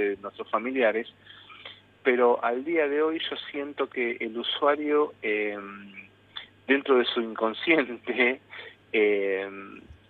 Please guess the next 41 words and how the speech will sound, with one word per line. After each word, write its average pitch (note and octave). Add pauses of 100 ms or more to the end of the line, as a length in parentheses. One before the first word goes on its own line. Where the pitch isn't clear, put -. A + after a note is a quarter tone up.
entiende B2 (180)
que A2
esos G#2
trenes A#2+
fueron A2+
comprados A2+ (340)
en A2
base A#2
a -
cincuenta G#2+
y G#2
dos A2+
muertes A2+
evitables, G2+ (140)
y -
cuida F3
mucho E3
la A#2+
línea, B2 (680)
eh, A2
cuida C#3
mucho, B2+ (320)
eh, G#2+
eh, A2+ (140)
ese C3
tren C3+
que A#2+
lo G#2+
lleva B2
y A#2
lo G#2+
trae A2+ (320)
desde A2
su A2+
casa B2
hacia -
el G#2
trabajo, G#2+
hacia G#2
su -
estudio, A#2+